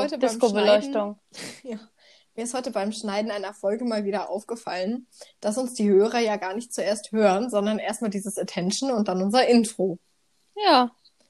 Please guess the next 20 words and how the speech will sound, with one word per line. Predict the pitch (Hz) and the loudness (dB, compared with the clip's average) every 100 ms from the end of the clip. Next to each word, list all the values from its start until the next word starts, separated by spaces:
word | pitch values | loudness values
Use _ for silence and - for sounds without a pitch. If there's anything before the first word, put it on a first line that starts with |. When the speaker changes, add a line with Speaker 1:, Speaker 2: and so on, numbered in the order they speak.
| _ - | _ 0
Speaker 1:
Und | 220 220 | 4 6
dann | 240 285 | 4 4
werden | 262 262 277 | 2 0 -2
sie | 240 | -4
erst | 185 214 285 | -2 -2 -2
mit | 277 254 | -6 -4
der | 233 | -2
Realität | 233 226 214 208 - 208 277 - | -2 -2 -4 -6 -4 -4 -4 -4
konfrontiert. | 262 277 - 262 269 262 262 330 - - _ _ _ _ _ - | -6 -4 -2 -2 -2 -2 0 -2 -6 -20 _ _ _ _ _ 4
Bam, | 233 214 208 208 208 | 4 4 2 -2 -10
zwei | - 233 220 | -8 -8 -6
Bekloppte. | 214 - 214 208 - 190 - _ _ _ _ - | -8 -10 -8 -8 -8 -8 -10 _ _ _ _ -8
Speaker 2:
Ja, | 196 185 - 214 208 - | -6 -6 -8 -14 -16 -18
voll | - - 254 254 - | -18 0 4 4 2
in | 240 | -4
die | 226 | -4
Fresse. | - - 202 - 180 _ _ _ _ _ _ _ - - - _ _ _ _ _ | -6 -6 -6 -6 -12 _ _ _ _ _ _ _ -20 -20 -20 _ _ _ _ _
Speaker 1:
Aber | 294 226 226 | -12 -8 -8
hallo. | 226 208 190 202 _ _ _ _ _ _ _ _ _ _ 240 | -8 -8 -8 -10 _ _ _ _ _ _ _ _ _ _ -6
Ah. | 247 233 220 196 190 202 | -4 -2 -2 -2 -4 -8